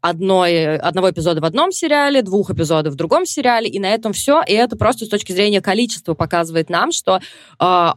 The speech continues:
не то, что Том Моран дебютант, да, но он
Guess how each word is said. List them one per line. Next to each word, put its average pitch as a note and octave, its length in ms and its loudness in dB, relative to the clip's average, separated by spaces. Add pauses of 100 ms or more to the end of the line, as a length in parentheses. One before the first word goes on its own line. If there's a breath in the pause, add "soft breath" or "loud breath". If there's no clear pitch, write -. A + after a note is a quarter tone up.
не A3 120 -2
то, B3 200 0
что - 260 2
Том G#3+ 220 0
Моран F#3+ 440 2
дебютант, E3+ 680 -2
да, D#3+ 300 0
но G3 360 2
он G#3+ 380 0